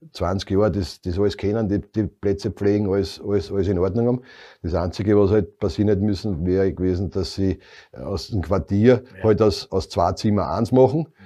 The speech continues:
Speaker 1: Das war, ist ja auch kein, ist ja auch nicht jetzt die Hexerei. Das hätte ich mir gut vorstellen können, muss ich ganz ehrlich sagen. Äh, man muss ganz einfach,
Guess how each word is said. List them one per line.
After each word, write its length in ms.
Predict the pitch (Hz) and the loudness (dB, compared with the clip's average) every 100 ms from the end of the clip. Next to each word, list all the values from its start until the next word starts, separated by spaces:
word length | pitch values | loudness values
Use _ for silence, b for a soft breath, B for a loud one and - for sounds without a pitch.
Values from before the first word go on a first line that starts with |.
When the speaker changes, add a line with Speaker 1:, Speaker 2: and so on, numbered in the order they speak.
| 92 101 | -14 -4
Speaker 1:
Das 140 | 90 | 0
war, 160 | 95 101 | 2 4
ist 140 | 95 | 4
ja 160 | 95 92 | 2 2
auch 40 | |
kein, 200 | - 104 64 76 73 69 | 0 -2 -4 -12 -10 -10
ist 240 | 107 104 | -6 -2
ja 180 | 104 92 | 0 0
auch 120 | 90 101 | 2 2
nicht 180 | 110 | 0
jetzt 220 | 110 95 113 | -2 -6 -2
die 60 | |
Hexerei. 540 | 98 90 104 87 104 131 b b b b b b _ _ | 0 0 0 0 0 -2 b b b b b b _ _
Das 200 | 143 - | 2 6
hätte 160 | 135 127 | 6 6
ich 60 | |
mir 100 | 123 | 4
gut 200 | - 123 | 6 2
vorstellen 320 | - 104 98 | 4 0 0
können, 260 | 92 78 78 | -4 -6 -4
muss 140 | 85 | -4
ich 80 | 90 | -2
ganz 180 | 90 87 | -2 -2
ehrlich 240 | 90 98 | -2 -2
sagen. 220 | 98 135 139 _ _ _ _ _ _ _ _ _ _ _ _ _ B B B B | -2 -4 -6 _ _ _ _ _ _ _ _ _ _ _ _ _ B B B B
Äh, 160 | 92 98 - - _ _ _ | -4 -4 -4 -14 _ _ _
man 220 | - 127 131 | 2 6 8
muss 160 | 160 | 8
ganz 180 | - 135 | 6 4
einfach, 440 | 139 123 113 - | 4 4 2 0